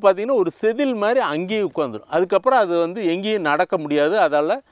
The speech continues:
கால்கள் இருக்காது. அப்படியே சாறை உறிஞ்சு உறிஞ்சு அது அப்படியே வளர்ந்து ஒரு சமயத்துல கூட்டுப்புழு மாதிரி ஆயிருங்க. அந்த இடத்துல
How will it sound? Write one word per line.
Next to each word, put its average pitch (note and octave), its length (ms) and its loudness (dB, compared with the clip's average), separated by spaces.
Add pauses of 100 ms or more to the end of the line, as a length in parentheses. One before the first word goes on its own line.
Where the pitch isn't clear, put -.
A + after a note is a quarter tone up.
(340)
கால்கள் G3+ 480 4
இருக்காது. F3 380 0
அப்படியே F3+ 340 0 (100)
சாறை F#3+ 340 2
உறிஞ்சு F#3 320 -2
உறிஞ்சு A3 300 -4
அது C3+ 120 2
அப்படியே D#3 220 0
வளர்ந்து C3+ 500 2 (480)
ஒரு F#3+ 160 4 (100)
சமயத்துல G#3+ 440 -2 (100)
கூட்டுப்புழு G#3 500 -4
மாதிரி F3+ 300 0
ஆயிருங்க. F#2+ 400 -2 (540)
அந்த F3+ 220 -2 (100)
இடத்துல A3 280 0